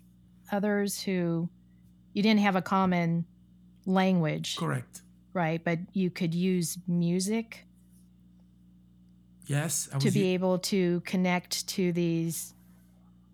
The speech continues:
Speaker 1: these other people. Were, were you able to, at some point, have some sort of communication that was non-musical?
Speaker 2: Um, and, uh,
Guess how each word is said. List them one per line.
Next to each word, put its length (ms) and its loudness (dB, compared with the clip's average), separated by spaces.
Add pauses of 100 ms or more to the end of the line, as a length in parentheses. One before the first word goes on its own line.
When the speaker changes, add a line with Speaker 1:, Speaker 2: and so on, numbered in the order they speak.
Speaker 1:
these 200 -2
other 400 0
people. 460 -4
Were, 200 0
were 160 0
you 360 2
able 480 2
to, 800 2 (640)
at 180 2
some 380 2
point, 520 -2 (300)
have 400 -2
some 340 0
sort 380 0
of 680 -4 (600)
communication 1200 0 (1000)
that 180 -2
was 420 0
non-musical? 1080 -2 (420)
Speaker 2:
Um, 440 0
and, 160 -8 (240)
uh, 180 0